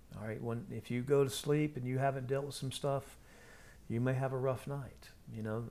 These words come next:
it's like, uh, the Lord says, "Don't let the sun go down on your wrath." Right? There are things that we need to deal with on a daily basis. You don't wait until you know, uh, "Well, I did something wrong.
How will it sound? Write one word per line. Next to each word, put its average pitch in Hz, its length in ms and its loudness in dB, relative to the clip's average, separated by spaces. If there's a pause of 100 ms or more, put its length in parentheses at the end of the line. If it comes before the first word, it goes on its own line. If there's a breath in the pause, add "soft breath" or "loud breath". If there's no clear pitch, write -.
it's 113 180 -6
like, 120 260 -2
uh, 127 300 2 (120)
the 127 120 -2
Lord 131 260 2
says, 127 180 2
"Don't 131 180 4
let 127 160 4
the 127 60 -2
sun 123 260 2
go 123 100 2
down 135 240 2
on 135 140 2
your 127 120 0
wrath." 127 540 0 (760 soft breath)
Right? 113 220 -2
There 110 100 2
are 107 40 0
things 165 340 4
that 151 80 4
we 139 140 4
need 139 140 4
to 123 160 -2
deal 131 160 10
with 123 360 4
on 120 160 0
a 110 60 0
daily 117 400 4
basis. - 560 -6 (480 loud breath)
You 120 120 4
don't 147 240 6
wait 143 460 8
until 127 500 4 (280)
you 127 100 0
know, 113 300 2 (280)
uh, 117 140 0 (420)
"Well, 127 180 2
I 123 100 6
did 123 200 4
something 120 300 0
wrong. 120 420 2